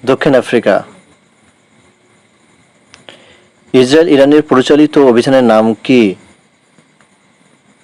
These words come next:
ট্রু প্রিজম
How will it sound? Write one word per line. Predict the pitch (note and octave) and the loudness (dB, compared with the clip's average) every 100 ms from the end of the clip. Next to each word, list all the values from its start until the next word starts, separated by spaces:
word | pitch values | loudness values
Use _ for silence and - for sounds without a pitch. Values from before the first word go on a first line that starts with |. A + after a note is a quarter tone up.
| _ _ _ _ _ _ - _ _ _ _ _ _ - | _ _ _ _ _ _ -20 _ _ _ _ _ _ -4
ট্রু | D3+ C3 A2+ E3 F3 - | 0 2 2 0 -4 -6
প্রিজম | C3+ B2 B2+ C3 E3+ | -4 -4 -2 -2 -2